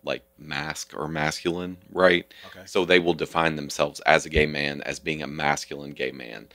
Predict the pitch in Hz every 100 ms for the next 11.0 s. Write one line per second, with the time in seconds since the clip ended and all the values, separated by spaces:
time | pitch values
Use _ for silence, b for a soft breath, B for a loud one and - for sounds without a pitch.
0 | - 82 78 78 76 69 67 - - 80
1 | 71 67 71 _ - 85 78 82 80 78
2 | 76 - 80 78 71 71 _ 80 76 65
3 | 64 B B B - 123 127 127 - 123
4 | 120 - 135 143 - 113 92 82 80 82
5 | 73 80 85 80 - 101 92 85 92 90
6 | 90 78 80 82 - - 110 110 117 _
7 | 90 101 - 110 104 - _ - 113 -
8 | 117 123 _ - 107 107 107 98 101 101
9 | 98 92 - 85 - 92 - 101 120 135
10 | - 101 101 101 - 95 87 80 82